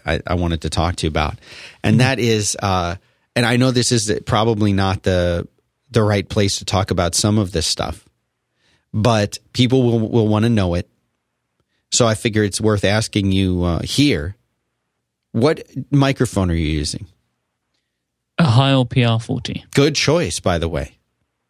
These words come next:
Speaker 2: I read about it on some website.
Speaker 1: Yeah.
Speaker 2: I think it was, like,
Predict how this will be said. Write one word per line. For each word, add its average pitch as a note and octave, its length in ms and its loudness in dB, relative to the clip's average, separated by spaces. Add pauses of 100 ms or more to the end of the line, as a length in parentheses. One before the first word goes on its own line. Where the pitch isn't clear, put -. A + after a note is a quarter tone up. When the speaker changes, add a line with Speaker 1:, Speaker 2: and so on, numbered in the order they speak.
(400)
Speaker 2:
I A#2 220 2 (100)
read B2 280 2
about A2 340 0
it G#2 80 -4
on G#2 180 -4
some G2+ 240 -2
website. G2+ 460 -4 (140)
Speaker 1:
Yeah. - 240 -2 (580)
Speaker 2:
I A#2 60 -4
think G#2+ 220 -2
it G#2 100 0
was, - 200 -4
like, G2 220 -4